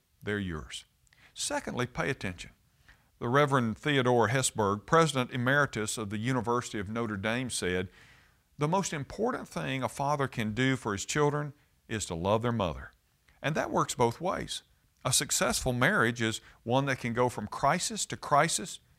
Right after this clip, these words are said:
and actually keep getting stronger. Commitment, not emotion, is what carries you through. If you only intend to stay married as long as you feel like you're in love, you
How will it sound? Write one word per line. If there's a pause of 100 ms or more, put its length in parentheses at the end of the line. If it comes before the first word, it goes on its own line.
(140)
and
actually
keep
getting
stronger. (640)
Commitment,
not
emotion, (340)
is
what
carries
you
through. (680)
If
you
only
intend
to
stay
married
as
long
as
you
feel
like
you're
in
love,
you